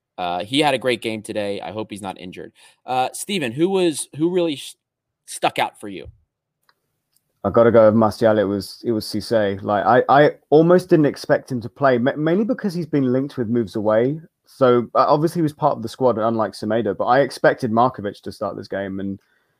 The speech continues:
Speaker 2: m-, e-, e-, not even without the goals, Cisse, just his desire and his hunger to play. And r-, may I remind you, he's probably the centre back. I think he is the centre back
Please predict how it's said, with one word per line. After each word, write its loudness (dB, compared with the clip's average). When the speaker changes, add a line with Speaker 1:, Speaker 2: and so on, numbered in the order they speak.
Speaker 2:
m-, 4
e-, 6
e-, 8
not 4
even 4
without 6
the 0
goals, 4
Cisse, 2
just -10
his -4
desire 2
and -2
his -6
hunger -2
to -10
play. 0
And -2
r-, 0
may 2
I 4
remind 4
you, -2
he's -4
probably -6
the -4
centre -2
back. 2
I -4
think -4
he 0
is 2
the -12
centre -4
back 2